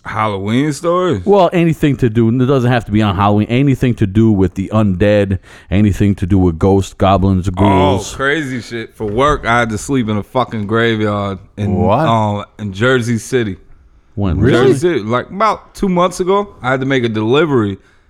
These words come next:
Speaker 1: at this, like, steel co-, you know, I pulled for the steel mills and shit.
Speaker 3: Yeah, yeah.
Speaker 1: So, when I got to this place in Jersey City, it was like, you know, Jersey City's a tight, tight place, so
Speaker 3: Yeah, yeah.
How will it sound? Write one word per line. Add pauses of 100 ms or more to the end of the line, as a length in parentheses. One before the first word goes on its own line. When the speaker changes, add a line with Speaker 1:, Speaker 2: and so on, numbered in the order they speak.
Speaker 1:
at
this,
like,
steel
co-,
you
know,
I
pulled
for
the
steel
mills
and
shit.
Speaker 3:
Yeah,
yeah. (380)
Speaker 1:
So, (680)
when
I
got
to
this
place
in
Jersey
City, (840)
it
was
like, (840)
you
know,
Jersey
City's
a
tight, (300)
tight
place,
so
Speaker 3:
Yeah,
yeah.